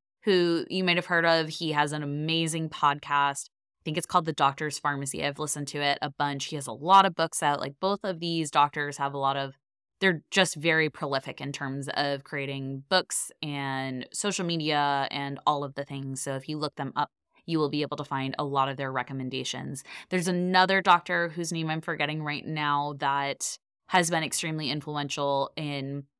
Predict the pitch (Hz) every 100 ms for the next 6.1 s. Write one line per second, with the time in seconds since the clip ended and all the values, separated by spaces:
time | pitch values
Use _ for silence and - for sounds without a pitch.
0 | - 165 170 269 294 240 208 165 151 156
1 | 147 147 143 143 139 135 - - 147 143
2 | 139 135 - _ _ _ _ - 196 190
3 | 170 170 165 160 156 - 156 147 147 147
4 | 143 147 _ _ 190 196 - 175 - 175
5 | 160 143 - 147 - - - - - 330